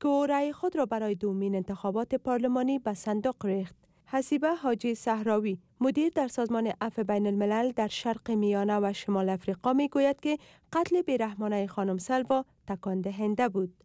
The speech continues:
او همچنان می‌گوید خانم بوگاگیس چهره برجسته فعال در لیبیا بود، اما متاسفانه باید گفت که او تنها فعال حقوق بشر در لیبیا نبوده است که در خشونت‌ها بعد از قیام‌ها در این کشور از بین رفته است.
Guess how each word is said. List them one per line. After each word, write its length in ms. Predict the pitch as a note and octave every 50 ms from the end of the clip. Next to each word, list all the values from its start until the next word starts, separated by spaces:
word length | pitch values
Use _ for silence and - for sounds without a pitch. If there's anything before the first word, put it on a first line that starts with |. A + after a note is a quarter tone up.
| _ _ _ - B3
او 140 | C#4 C#4+
همچنان 480 | - D4 D4+ C#4+ - - D4 D4 D4 D4
می‌گوید 400 | D4 E4 F4+ F#4 F4+ F4+ F4+ -
خانم 320 | - C4+ B3 A#3+ A3+ A3
بوگاگیس 640 | G3+ A#3 A#3 - G#3+ G#3+ F3+ - A#3+ A#3+ - - -
چهره 440 | - B3 A3+ G#3 G#3 A3 A3 A3 G#3+
برجسته 580 | G3+ G#3 G3+ G3+ - G#3 G3+ - - G#3 G3 G3
فعال 340 | - G#3 G3 G3+ G3+ G#3
در 160 | F#3 G#3 G#3 G3
لیبیا 440 | G3+ G#3 G#3+ G#3 A#3 B3+ B3+ A#3
بود، 240 | G3 G3 F#3 F3+ - _ _ -
اما 240 | - B3 A#3+ B3 B3+
متاسفانه 680 | B3 B3 A#3+ - A#3+ B3 - - A#3+ - B3 A#3+ A#3+
باید 340 | A#3 - A#3+ A#3 A#3+ A#3+ - -
گفت 220 | - B3 - -
که 60 | - B3+
او 120 | B3+ C4
تنها 440 | C4 - B3+ B3 B3 A#3 C4 C4+ C4
فعال 300 | - C4+ B3 B3+ C4 C4+
حقوق 440 | C4 A#3 B3 A#3 - C4 B3 - B3+
بشر 380 | G#3+ G#3 A#3 A#3 - - C4 A#3+
در 200 | A3 - A#3 A3+
لیبیا 400 | A3+ A#3 A#3 - - A3+ A3 A3
نبوده 360 | A#3+ D4+ E4+ F4+ E4+ - C4
است 240 | A#3+ A3 - - -
که 80 | A#3+
در 160 | F#3 A3 G#3
خشونت‌ها 720 | - - - A3 - - A3+ G#3+ G#3 G#3 - - C4+ C#4+ C#4+ - - - _ _ _ -
بعد 200 | B3 B3 B3+ D4+
از 140 | F4 - -
قیام‌ها 400 | - C4+ A#3+ A3 G#3+ G#3 A#3+ A3+
در 120 | G3 G#3+ G#3
این 160 | G#3 G3 F#3
کشور 540 | F#3 G3 F#3+ F3 - - - B3+ B3+ B3+ B3+ _ _ _ _ -
از 200 | - G3+ F3+ - -
بین 300 | - B3+ B3+ G#3+ F3+ F3+
رفته 280 | F3 F3+ F3+ - - G3+
است. 360 | G3 G3+ F#3+ F3+ - - -